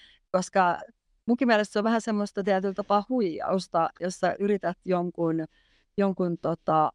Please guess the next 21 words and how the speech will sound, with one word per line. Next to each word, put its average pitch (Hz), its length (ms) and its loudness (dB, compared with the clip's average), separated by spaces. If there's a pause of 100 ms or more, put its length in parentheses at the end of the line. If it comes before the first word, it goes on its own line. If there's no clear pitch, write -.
(120)
aineen 180 580 2
avulla 151 460 0
laajentaa 156 560 0
sun 170 220 -6
tietoisuutta, 180 840 -2 (340)
kun 214 160 2
me 202 120 0
noidat 196 460 0 (120)
tehdään 165 520 -2
se 165 340 2 (480)
ilman 156 640 0 (120)
mitään 165 640 0
apuvälineitä. - 800 -2
Me 185 200 2 (120)
koetetaan 202 640 0
laajentaa 190 580 0
meidän 170 220 -2
tietoisuutta, 165 800 -2
mutta 156 280 -4
ilman 170 320 -2
mitään 147 340 -4